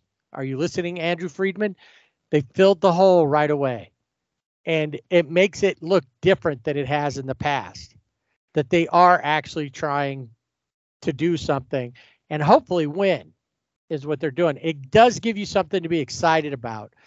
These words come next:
because C J Cron, all-star last year, we know what he could do with the Angels. He's gotten better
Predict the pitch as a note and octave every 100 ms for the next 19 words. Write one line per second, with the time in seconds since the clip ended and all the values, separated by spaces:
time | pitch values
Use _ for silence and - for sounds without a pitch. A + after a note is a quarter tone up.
0 | _ _ _ D3+ C#3+ A#2+ - _ _ _
1 | _ _ - A3 A3 G3+ F#3 - F#3+ F3+
2 | F3+ F3+ - _ _ _ - F#3 F#3 -
3 | F#3 F3 E3 E3+ E3 - D#3+ D#3 D3 -
4 | _ _ D#3 D#3 D#3+ G#3 G3 F3+ E3+ C#3+
5 | D#3+ D3+ D#3 C3 D3 C#3 C3+ - D3 F3
6 | D3 C3+ A2 C#3+ F3+ A2